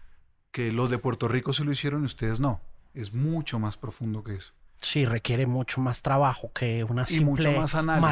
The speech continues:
Speaker 2: marcha, ¿no?
Speaker 1: Y mucho, y las marchas también, levantar la voz está bien, pero es que el trabajo es más profundo,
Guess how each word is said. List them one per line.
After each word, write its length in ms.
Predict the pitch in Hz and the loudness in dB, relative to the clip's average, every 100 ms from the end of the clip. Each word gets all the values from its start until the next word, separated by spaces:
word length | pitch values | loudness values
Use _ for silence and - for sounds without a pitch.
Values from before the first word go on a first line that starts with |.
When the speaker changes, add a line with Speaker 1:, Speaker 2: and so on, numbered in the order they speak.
| 135 104 | 2 0
Speaker 2:
marcha, 120 | 120 | 0
¿no? 200 | 120 170 - - - - - | 0 -2 -4 -14 -14 -12 -2
Speaker 1:
Y 120 | 131 | 2
mucho, 300 | 143 139 226 | 2 2 0
y 120 | 143 127 | 0 0
las 220 | 139 120 | 0 0
marchas 380 | 180 175 220 - | -2 -2 -6 -4
también, 440 | 170 165 208 196 | -4 -2 -2 0
levantar 360 | 143 127 117 156 | 0 0 0 0
la 100 | 180 | 2
voz 160 | 170 | 2
está 240 | 170 - 165 | 2 0 -2
bien, 340 | 185 196 175 | -2 -2 -4
pero 140 | 143 131 | -4 -6
es 80 | - | -6
que 80 | 170 | -8
el 60 | |
trabajo 340 | 175 156 143 151 | -4 -2 0 -2
es 60 | 165 | -2
más 260 | 165 156 | -4 -4
profundo, 500 | - 156 - 151 113 | -8 -8 -6 -6 -6